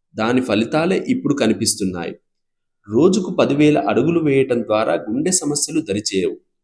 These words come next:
అలాగే పదమూడు రకాల క్యాన్సర్ వ్యాధులను దూరం చేస్తుంది. ఎనిమిది అంకె ఆకారంలో ఐదు నిమిషాలు ఆగకుండా నడవటమే ఎయిత్ వాక్. ఎక్కడైనా సరే ఎనిమిది ఆకారాన్ని గీసుకొని, మరీ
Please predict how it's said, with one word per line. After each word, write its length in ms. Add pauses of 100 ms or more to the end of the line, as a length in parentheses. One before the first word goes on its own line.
అలాగే 520 (460)
పదమూడు 400
రకాల 380
క్యాన్సర్ 520
వ్యాధులను 460
దూరం 320
చేస్తుంది. 640 (1120)
ఎనిమిది 480
అంకె 460
ఆకారంలో 760
ఐదు 200
నిమిషాలు 460
ఆగకుండా 720
నడవటమే 580 (140)
ఎయిత్ 300
వాక్. 340 (600)
ఎక్కడైనా 480
సరే 280 (500)
ఎనిమిది 320
ఆకారాన్ని 600
గీసుకొని, 640 (520)
మరీ 340